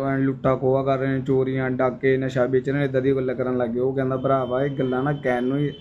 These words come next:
ਵਧੀਆ ਲੱਗਦੀਆਂ ਨੇ, ਠੀਕ ਹੈ, ਫੀਲਿੰਗ ਲੈਣ ਨੂੰ, ਸੋਚਣ ਨੂੰ, ਪਰ ਕਰਨਾ ਬੜਾ ਔਖਾ ਹੁੰਦਾ ਹੈ।" ਦੂਜਾ ਦੋਸਤ ਬੋਲਦਾ ਹੈ। ਉਹ ਕਹਿੰਦਾ, "ਨਹੀਂ, ਨਹੀਂ ਭਰਾਵਾ, ਮੰਨ ਲੈ ਹੁਣ ਆਪਾਂ ਨੇ ਲੁੱਟ ਖੋਹ ਕਰਨੀ, ਆਪਾਂ ਗੱਡੀ 'ਚ ਜਾ ਰਹੇ ਹਾਂ,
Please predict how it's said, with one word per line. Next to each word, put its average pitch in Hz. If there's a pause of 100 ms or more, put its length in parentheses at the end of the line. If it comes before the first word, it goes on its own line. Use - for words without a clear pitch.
ਵਧੀਆ 127 (440)
ਲੱਗਦੀਆਂ 120
ਨੇ, 143 (560)
ਠੀਕ 135
ਹੈ, 156
ਫੀਲਿੰਗ 131
ਲੈਣ 127
ਨੂੰ, 127
ਸੋਚਣ 117
ਨੂੰ, 117
ਪਰ 143
ਕਰਨਾ 139
ਬੜਾ 143
ਔਖਾ 139
ਹੁੰਦਾ 120
ਹੈ।" 117 (180)
ਦੂਜਾ 131
ਦੋਸਤ 117
ਬੋਲਦਾ 117
ਹੈ। - (380)
ਉਹ 147
ਕਹਿੰਦਾ, 147
"ਨਹੀਂ, 135
ਨਹੀਂ 127
ਭਰਾਵਾ, 131
ਮੰਨ 131
ਲੈ 127
ਹੁਣ 123
ਆਪਾਂ 123
ਨੇ 127
ਲੁੱਟ 127
ਖੋਹ 131
ਕਰਨੀ, 131
ਆਪਾਂ 127
ਗੱਡੀ 123
'ਚ 123
ਜਾ 117
ਰਹੇ 127
ਹਾਂ, 117